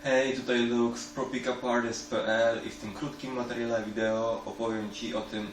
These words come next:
jak doprowadzić kobietę do orgazmu. Zajmę się w nim głównie teorią ogólną, e, której wiele osób nie rozumie, dlatego właśnie poruszam ten temat. Po pierwsze,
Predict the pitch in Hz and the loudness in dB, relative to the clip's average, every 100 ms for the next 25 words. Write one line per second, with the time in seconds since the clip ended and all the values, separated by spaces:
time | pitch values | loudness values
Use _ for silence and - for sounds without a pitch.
0 | 107 107 113 104 110 101 98 98 107 104 | -2 -2 -2 -6 -6 -4 -4 -6 -6 -6
1 | 98 98 98 95 - - - - - - | -6 -6 -4 -4 -4 -6 -10 -16 -18 -18
2 | - - - - - 107 135 139 131 135 | -18 -16 -18 -16 -8 0 0 0 -2 -2
3 | 127 131 127 113 131 135 127 127 127 123 | -4 -2 -4 -2 -2 -2 -2 0 2 2
4 | 123 120 120 - - - - 113 127 131 | 2 0 -4 -14 -18 -18 -12 -8 4 6
5 | 123 120 110 113 123 135 127 123 127 127 | 6 4 2 0 2 2 2 2 2 0
6 | 120 - - - - - 110 113 113 113 | -4 -12 -16 -18 -16 -6 -4 -2 -2 -4
7 | - 120 117 110 127 117 107 110 107 104 | -4 -2 0 2 0 0 -4 -8 -6 -4
8 | 117 117 117 120 - - - - - - | -2 -2 -2 -2 -4 -10 -18 -18 -18 -18
9 | - - 101 98 101 98 180 - 101 95 | -18 -10 -8 -4 -2 0 -2 -2 -6 -6
10 | 92 101 101 92 95 92 101 95 95 95 | -6 -6 -8 -6 -6 -6 -8 -8 -8 -4
11 | 101 175 - - - - - - - - | -4 -4 -8 -14 -18 -18 -18 -18 -18 -18
12 | - - - - - - - - - - | -18 -16 -16 -18 -18 -18 -18 -18 -18 -12
13 | - 135 139 120 - 123 131 | -6 4 6 6 4 4 2